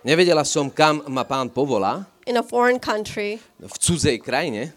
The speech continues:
Speaker 2: With a con-, with a language I did not know.
Speaker 1: Jazykom, o, s jazykom, ktorý som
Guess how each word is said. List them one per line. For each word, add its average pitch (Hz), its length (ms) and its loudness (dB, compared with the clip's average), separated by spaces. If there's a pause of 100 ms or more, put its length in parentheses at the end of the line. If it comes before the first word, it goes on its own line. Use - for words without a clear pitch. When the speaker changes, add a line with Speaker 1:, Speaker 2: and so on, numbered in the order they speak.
Speaker 2:
With 226 160 -6
a 226 80 -6
con-, 233 240 -4
with 247 240 -2
a 240 80 0
language 240 320 0
I 214 80 -2
did 226 160 -4
not 214 160 0
know. 196 400 -4
Speaker 1:
Jazykom, 151 560 2
o, 123 320 -4
s 101 80 -10
jazykom, 147 480 0
ktorý 135 160 -2
som 139 160 -4